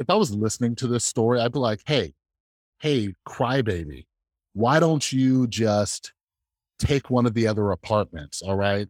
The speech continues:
Well, one of the reasons I was upset is, like, moving takes a lot of time. All right.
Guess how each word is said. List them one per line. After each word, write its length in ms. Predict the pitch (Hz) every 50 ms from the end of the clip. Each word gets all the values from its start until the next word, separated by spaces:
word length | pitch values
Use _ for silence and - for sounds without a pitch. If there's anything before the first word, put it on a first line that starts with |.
| -
Well, 220 | 127 123 123 123 123
one 160 | 147 180 190
of 60 | 170
the 80 | 135 107
reasons 300 | 107 98 98 101 98 90
I 80 | 90
was 140 | 90 87 87
upset 340 | 87 78 - - 87 80 80
is, 240 | 76 76 80 - -
like, 220 | 95 95 85 76 _ _ _ _ _ - -
moving 640 | 123 135 147 170 165 139 165 160 165 170 175 170 - _ _ -
takes 240 | - 139 113 -
a 40 | 120
lot 200 | 107 107 104 92
of 80 | 85 -
time. 260 | - 95 78 - - _ _ _ -
All 100 | - 117
right. 320 | 120 110 113 117 120 123